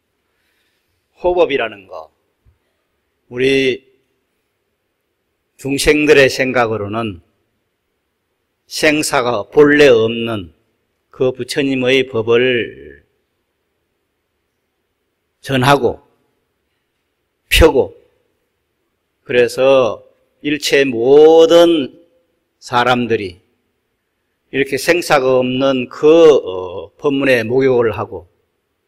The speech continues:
그래서 완성된 삶을 성취하고, 그래서 완성된 삶을 성취한 그 사람들이 사는, 그분들이 사는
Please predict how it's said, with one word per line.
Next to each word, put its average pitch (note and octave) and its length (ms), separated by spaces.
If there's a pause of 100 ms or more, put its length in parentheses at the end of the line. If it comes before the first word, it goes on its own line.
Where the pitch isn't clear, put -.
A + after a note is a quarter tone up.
(560)
그래서 C#3+ 440
완성된 C#3+ 600
삶을 B2 640
성취하고, G#2+ 800 (480)
그래서 C#3+ 320
완성된 C#3+ 580
삶을 C3 480
성취한 B2+ 640
그 B2 100
사람들이 C#3+ 560
사는, B2 460 (480)
그분들이 C3 400
사는 A#2 600